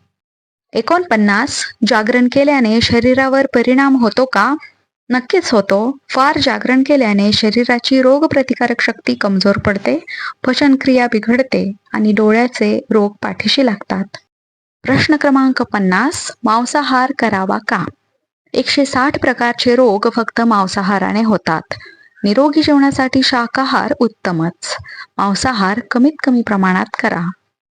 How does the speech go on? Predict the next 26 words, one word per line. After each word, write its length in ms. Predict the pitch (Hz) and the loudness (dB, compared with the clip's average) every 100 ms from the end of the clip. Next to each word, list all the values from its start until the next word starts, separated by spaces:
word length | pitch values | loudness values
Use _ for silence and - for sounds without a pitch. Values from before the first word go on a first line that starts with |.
| _ _ _ _ | _ _ _ _
नंबर 360 | 220 254 294 311 | -2 2 2 2
एक्कावन्न, 640 | 269 - 202 185 180 185 349 - - - | 0 -2 -2 0 2 0 -2 -6 -12 -2
अंघोळ 380 | 254 240 330 | 0 2 2
करण्याचा 580 | 339 277 233 226 233 247 | 2 0 0 0 -2 -2
नियम 340 | 226 202 196 247 | 0 0 0 0
काय? 320 | - 214 175 - _ _ _ _ _ - | 0 -4 -4 -10 _ _ _ _ _ -2
अंघोळ 340 | 240 226 302 | 2 2 2
करताना 540 | 320 277 - 254 254 254 | 0 -2 0 0 0 0
कधीही 420 | 247 226 240 277 | 0 0 2 0
पटकन 540 | 277 233 - 226 247 | 0 -4 -4 -2 0
डोक्यावर 460 | 233 208 220 208 214 | 0 0 -2 -2 -2
पाणी 360 | 202 190 196 | -4 -2 0
घेऊ 280 | 196 196 190 | 0 0 2
नका, 340 | 190 175 180 247 - - - - - | 0 0 -2 -4 -6 -12 -12 -10 -4
त्यामुळे 420 | 294 349 277 254 | 0 2 2 2
पॅरालिसिस 840 | 254 214 208 277 302 - 208 208 - | 0 -2 2 2 2 2 0 -2 -4
आणि 180 | 202 202 | 0 0
हार्ट 340 | 185 240 - | 0 0 -2
अटॅक 240 | 233 226 226 | -2 -2 -2
येऊ 180 | 220 202 | 0 0
शकतो. 500 | 185 185 - 170 180 - - _ - | 0 -4 -4 -4 -2 -6 -14 _ -6
आधी 380 | 202 202 208 226 - | -2 0 0 0 -2
पायावर, 500 | 185 180 175 185 240 330 - | -4 -2 0 -2 -2 -4 0
मग 200 | 214 220 - 202 | 0 0 -2 0
गुडघ्यावर, 560 | 214 220 285 233 190 196 - - - | 2 2 2 2 0 -2 -8 -12 -6
मांडीवर, 680 | 220 196 208 269 208 185 | -4 0 2 2 2 0